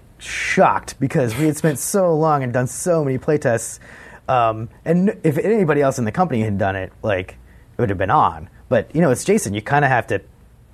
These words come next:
go with his instincts. I mean, he's got you this far, right? Um, but it took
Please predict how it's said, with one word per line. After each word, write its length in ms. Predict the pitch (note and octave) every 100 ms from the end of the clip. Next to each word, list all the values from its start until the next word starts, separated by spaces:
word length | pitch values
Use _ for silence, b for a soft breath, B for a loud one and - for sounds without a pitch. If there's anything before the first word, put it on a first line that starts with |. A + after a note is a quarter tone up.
| - -
go 180 | A#2
with 120 | C3 G2+
his 140 | F2
instincts. 420 | D#3+ - D2 F#2+
I 60 | F2+
mean, 120 | F#2+
he's 100 | G2
got 200 | C3 A#2+
you 40 | A2
this 140 | D3+
far, 300 | - G#2+ F#2
right? 240 | G2 A2+ A#2 B B B B B
Um, 340 | C3 A2+ G#2+ G2+
but 240 | F#3 D#3 -
it 160 | D3+ -
took 340 | F3+ E3+